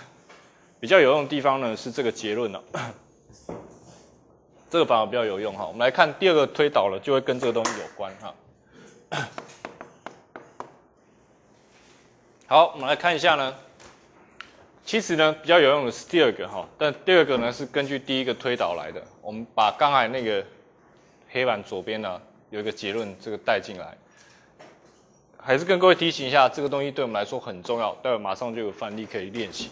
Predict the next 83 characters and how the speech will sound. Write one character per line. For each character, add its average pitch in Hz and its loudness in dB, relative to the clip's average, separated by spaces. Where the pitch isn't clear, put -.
哈。 92 -12
好， 143 0
这 226 -2
个 220 4
东 226 8
西 220 6
等 160 4
于 135 0
这 196 4
样 151 8
子 98 -14
哈， 107 -8
那 160 4
我 131 2
们 120 -6
知 139 -6
道 151 6
Z 143 -4
呢 113 -2
，P 143 -8
V 139 -6
over 123 0
R 92 0
T 107 -12
哈， 107 -8
所 156 -4
以 135 -4
里 113 -8
面 175 -2
这 185 -2
个 160 2
式 156 -2
子 120 -8
呢， 107 -4
我 101 -4
可 - -2
以 139 2
稍 143 6
微 123 6
整 113 -6
理 120 -8
一 95 -10
下， 117 -4
让 117 -6
它 117 -6
变 113 -6
成 98 -12
Z 113 -10
的 98 -8
函 85 -16
数 92 -16
哈， 90 -16
可 113 -6
以 104 -4
变 110 -6
成 101 -10
这 117 -12
个 107 -4
样 95 -4
子。 - -20
Z 214 6
呢， 160 6
如 160 0
果 175 4
不 151 -2
是 196 -4
简 107 -4
化 143 4
的 107 2
case， 113 -2
注 165 -2
意 156 4
我 123 0
们 120 -8
在 139 6
第 139 -6
八 131 6
章 127 -4
一 127 -12
开 139 0
始 120 -8
讲 104 -8
到 117 -4